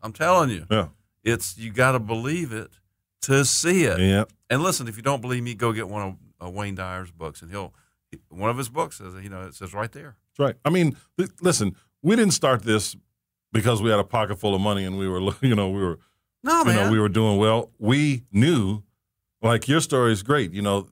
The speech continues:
Speaker 2: the five hundred dollars, the first five hundred dollars you made.
Speaker 1: Yeah.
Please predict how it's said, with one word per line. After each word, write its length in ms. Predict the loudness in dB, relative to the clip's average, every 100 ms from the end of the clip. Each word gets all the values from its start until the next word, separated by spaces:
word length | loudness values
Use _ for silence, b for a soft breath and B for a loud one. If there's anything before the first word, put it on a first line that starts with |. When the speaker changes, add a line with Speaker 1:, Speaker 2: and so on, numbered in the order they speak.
| _
Speaker 2:
the 100 | -4
five 260 | -2 -2 -2
hundred 200 | 0 2
dollars, 360 | 2 2 -2
the 80 | -10
first 360 | -2 0 0 0
five 260 | 0 0 0
hundred 280 | -2 0
dollars 360 | 0 0 0 -6
you 80 | -10
made. 260 | -10 -14 _
Speaker 1:
Yeah. 280 | -8 -8